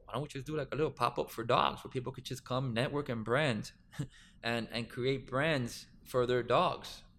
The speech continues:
you know, and, and logos and go from there."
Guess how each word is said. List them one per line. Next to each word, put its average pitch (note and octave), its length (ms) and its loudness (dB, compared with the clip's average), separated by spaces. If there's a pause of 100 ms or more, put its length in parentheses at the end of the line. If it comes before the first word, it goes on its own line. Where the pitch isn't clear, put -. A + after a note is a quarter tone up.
(160)
you A#2 160 -4
know, A#2+ 180 2
and, A2+ 160 0
and G2 300 -4 (360)
logos B2+ 600 2
and - 240 -12 (1400)
go B2 80 0
from C#3 220 -2
there." C3 280 0